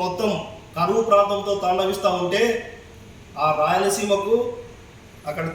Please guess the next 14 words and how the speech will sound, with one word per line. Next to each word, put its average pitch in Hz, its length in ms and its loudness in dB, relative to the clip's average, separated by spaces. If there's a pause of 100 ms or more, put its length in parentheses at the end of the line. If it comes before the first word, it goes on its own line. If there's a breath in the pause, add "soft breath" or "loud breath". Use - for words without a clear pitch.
తీగల 214 340 2
వంతెన 214 280 4
కాదు, 196 360 4 (640)
సిద్ధేశ్వరం 196 640 0
అలుగు 190 300 0
ఏర్పాటు 190 440 2
చేస్తే 190 260 -2 (400)
మా 180 140 2 (160)
రాయలసీమ 202 520 4
ప్రాంతం 196 420 4 (300)
సస్యశ్యామలం 233 720 2
అవుతుంది 226 400 0
అని 214 120 0
చెప్పేసి 220 400 0